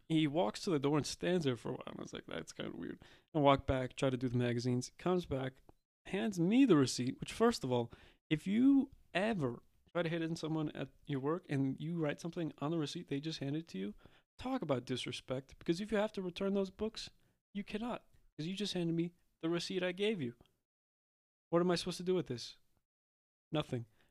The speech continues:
I had his phone number on there and something like, "You're cute." And I was like, "First of all, you're, like, forty-seven." And I was like, I don't know, like, seventeen or eighteen back then. So it was, like,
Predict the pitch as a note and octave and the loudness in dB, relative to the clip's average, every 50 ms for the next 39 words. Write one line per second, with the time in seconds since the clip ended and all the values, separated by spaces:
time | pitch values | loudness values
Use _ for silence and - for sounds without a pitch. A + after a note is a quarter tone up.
0 | _ - A3 G#3 F#3+ - - - D3+ C#3 C#3 C#3 C3+ C#3 C#3 C#3 C3+ C#3 C#3 C#3 | _ 0 4 4 4 4 2 2 2 4 6 6 6 6 6 6 6 6 6 4
1 | C#3 C3+ C3+ B2 - C#3 C3 C3 B2+ B2 A#2+ A#2+ B2 B2+ C3 B2+ - - - C#3+ | 4 4 2 0 -2 -4 -4 -2 -2 -2 -2 -4 -2 -2 -2 -2 -4 -4 -2 0
2 | C3+ C#3 - - - - - - _ _ - C#3+ C3 B2+ B2 A#2+ - - F3 F3+ | 0 0 -2 -4 -16 -20 -20 -20 _ _ 0 2 2 2 2 0 2 2 2 2
3 | F3 - D3+ D3 C#3+ C#3 C3 B2+ B2 - - D3+ D3 C#3+ C3+ C3 - C#3+ C3+ B2+ | 2 2 2 2 4 4 2 0 -2 -2 0 4 4 4 4 2 0 -2 -2 0
4 | B2+ B2+ B2+ - B2 B2 B2+ C3 C3 B2 B2+ B2 - - C#3 C3+ C3 B2+ B2 B2 | 0 -2 -2 -2 -2 0 0 0 0 0 -2 -2 -2 0 0 0 2 2 0 -2
5 | B2 B2+ - - - C3+ C3 C3 C3 - C3 B2+ B2+ B2 B2+ C3 C3+ - - C#3+ | -2 -4 -4 -4 -4 -2 -2 -2 -2 -2 0 0 0 0 -2 -2 -4 -2 -2 -2
6 | C#3 C#3 C#3+ C#3+ D3 - - D3+ D3 D#3 - - - - - _ - - A#2+ B2 | -2 -2 -4 -6 -6 -6 -4 -4 -4 -6 -8 -10 -18 -20 -20 _ -12 -10 -6 -6
7 | A#2+ A#2 | -6 -6